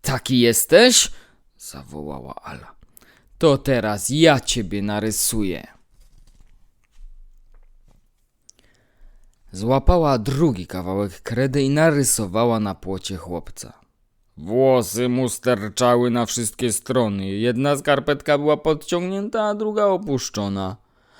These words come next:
W ogóle rysunek był bardzo brzydki i wcale do Wojtka niepodobny. Ale Ala podpisała: „To jest Wojtek”. Rzuciła kredę pod płot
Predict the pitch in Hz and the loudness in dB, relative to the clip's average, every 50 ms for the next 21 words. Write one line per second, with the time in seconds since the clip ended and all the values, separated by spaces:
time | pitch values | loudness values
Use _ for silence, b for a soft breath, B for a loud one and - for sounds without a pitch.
0 | b b b - 123 147 185 190 156 123 113 110 113 127 147 165 b b b b | b b b -8 0 2 2 2 2 2 0 2 2 2 2 0 b b b b
1 | b - 143 139 139 - - 160 156 151 147 135 131 139 135 120 110 110 147 151 | b -8 -8 -8 -8 -8 -8 -8 -6 -6 -6 -4 -4 -4 -2 -2 2 4 4 6
2 | 151 143 123 95 110 110 90 90 87 104 92 - - - - 107 104 - b b | 6 4 2 -2 -4 -6 -6 -6 -8 -8 -8 -10 -14 -14 -10 -10 -10 -10 b b
3 | b b b - 160 143 - - - - - 190 160 139 127 120 98 117 104 92 | b b b -2 -2 -2 -2 -4 -4 2 4 6 6 6 4 2 0 -2 -4 -2
4 | 101 101 92 - - 101 95 90 90 85 - 85 82 76 80 73 73 67 67 - | -4 -6 -6 -6 -6 -6 -6 -6 -6 -8 -10 -10 -10 -10 -12 -12 -14 -16 -18 -20
5 | - _ _ _ _ _ _ _ _ _ _ - 98 110 104 98 92 90 90 98 | -20 _ _ _ _ _ _ _ _ _ _ -4 -2 -2 -2 -2 -2 -4 -4 -4
6 | 110 131 - - _ - 95 104 104 104 101 98 - 95 - - - - 82 76 | -6 -6 -8 -10 _ -6 -4 -2 -2 -2 -4 -4 -4 -4 -4 -4 -6 -10 -12 -12
7 | - - 113 104 90 85 85 85 82 85 95 - _ _ - - 71 65 - 69 | -10 -8 -6 -4 -4 -4 -4 -6 -8 -10 -12 -18 _ _ -18 -16 -14 -12 -12 -12
8 | 73 71 - - - 57 55 65 71 60 57 55 - _ - - _ _ _ - | -14 -14 -16 -18 -20 -20 -14 -12 -12 -12 -12 -14 -16 _ -20 -20 _ _ _ -20
9 | - _ - - - - - _ _ _ _ _ _ _ _ _ _ _ B B | -20 _ -20 -18 -18 -18 -18 _ _ _ _ _ _ _ _ _ _ _ B B
10 | B B B B B B B - 123 123 147 175 202 160 - - - 107 98 95 | B B B B B B B -8 -4 -2 2 4 2 2 2 -2 -6 -6 -6 -6
11 | 90 - - - - 117 104 85 101 98 - - - - - - 156 170 156 - | -8 -8 -10 -8 -8 -8 -6 -8 -10 -4 -4 -4 -6 -6 -6 0 2 4 4 2
12 | - - | 0 -8